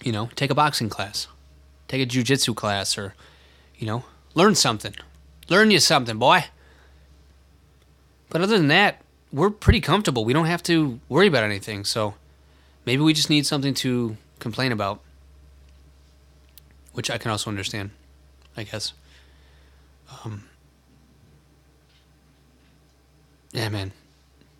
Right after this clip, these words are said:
Shit's wild. <laughs> Shit is wild. I, I can only hope that, uh, things are gonna get better. I asked a friend of mine,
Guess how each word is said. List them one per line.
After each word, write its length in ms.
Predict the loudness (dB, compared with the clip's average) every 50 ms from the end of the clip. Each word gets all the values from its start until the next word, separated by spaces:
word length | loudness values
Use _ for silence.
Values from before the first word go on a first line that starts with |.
| _ _ _ _ _ _ _ -18
Shit's 240 | -10 -8 -8 -6 -4
wild. 240 | -4 -4 -4 -6 -8 -12 _ _ _ _ _ _ _ _ _ _ _ _ _ _ _ _ _ _ _ _ _ _ _ -20 -10 -10
<laughs> 1500 | -10 -8 -8 -10 -12 -12 -14 _ _ _ _ _ _ _ -16 -14 -14 -14 -16 -20 -20 -20 -20 _ _ _ _ _ _ -18
Shit 280 | -16 -8 -6 -6 -6 -6
is 140 | -6 -6 -4
wild. 300 | -4 -4 -4 -6 -8 -10 -14 -20 _ _ _ _
I, 120 | -2 0 0 -2
I 40 | -2
can 120 | 2 2
only 120 | 4 4 6
hope 200 | 4 2 4 4
that, 240 | 4 2 4 4
uh, 160 | 2 2 2 2
things 240 | 0 0 -2 0
are 40 | -2
gonna 120 | -2 -2 -2
get 120 | -4 -2
better. 260 | -2 -2 -2 -2 -4 -8 -16 _ -6 0
I 80 | 2
asked 200 | 2 2 2 -2
a 40 | -4
friend 200 | -2 -2 0 0
of 60 | 0
mine, 300 | 0 0 0 -2 -4 -6